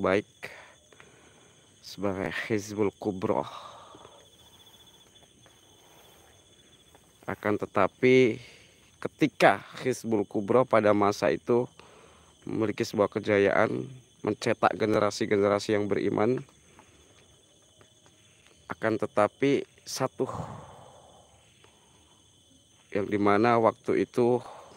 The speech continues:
banyak dari santri yang lengah ketika terdapat serangan daripada bangsa Azazil atau generasi-generasi Azazil.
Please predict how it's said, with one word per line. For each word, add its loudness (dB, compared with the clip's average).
banyak 2
dari 0
santri -2
yang -4
lengah -4
ketika -4
terdapat -4
serangan -2
daripada -4
bangsa -4
Azazil -8
atau -4
generasi-generasi -4
Azazil. -6